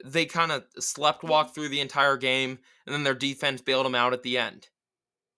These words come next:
I, I, I don't really think there's anything else to say. Their defense bailed them out at the end. Made some crucial stops. Commanders offense scored a late touchdown and then kicked a late field goal.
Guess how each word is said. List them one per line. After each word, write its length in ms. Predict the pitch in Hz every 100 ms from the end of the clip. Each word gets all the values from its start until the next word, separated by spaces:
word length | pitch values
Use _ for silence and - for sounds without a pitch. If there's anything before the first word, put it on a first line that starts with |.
| _ _ -
I, 460 | 113 117 117 120 101
I, 60 | -
I 40 |
don't 200 | 120 117
really 400 | 117 120 117 113 _ _
think 200 | - 147
there's 180 | 147 131
anything 380 | 131 127 123 120
else 320 | 120 117 -
to 340 | - 120 113 104 _ _ _ _
say. 240 | - - 110
Their 160 | 113
defense 720 | 113 120 120 127 120 - - _ _ _
bailed 220 | - 131
them 100 | 131
out 200 | 123 117
at 100 | 117
the 140 | - 117
end. 260 | 90 62 _ _ _ _ _ _ _ _ _ _ _
Made 200 | 117 127
some 140 | 127 135
crucial 380 | - 139 131 127
stops. 600 | - 139 139 - - - _ _ _
Commanders 400 | - 127 127 127
offense 640 | 120 117 117 120 117 - - _
scored 320 | - - 151 139
a 60 |
late 260 | 131 135 127
touchdown 680 | 131 120 - 123 120 120 113 _ _ _ _ _ _ _ -
and 100 | 131
then 120 | 127
kicked 260 | 117 131 127
a 60 |
late 260 | 117 123 117
field 300 | - 123 117
goal. 340 | 104 113 107